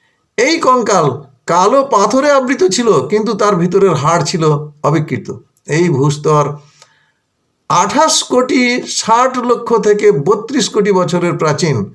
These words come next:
অর্থাৎ আঠাশ কোটি থেকে বত্রিশ কোটি বছর পূর্বেও আধুনিক মানুষ ছিল। এই জীবাশ্ম প্রমাণ তারই প্রমাণ দিচ্ছে।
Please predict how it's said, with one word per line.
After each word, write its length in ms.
অর্থাৎ 420
আঠাশ 300
কোটি 280
থেকে 180
বত্রিশ 400
কোটি 260
বছর 260
পূর্বেও 340
আধুনিক 280
মানুষ 200
ছিল। 160
এই 160
জীবাশ্ম 340
প্রমাণ 260
তারই 380
প্রমাণ 220
দিচ্ছে। 300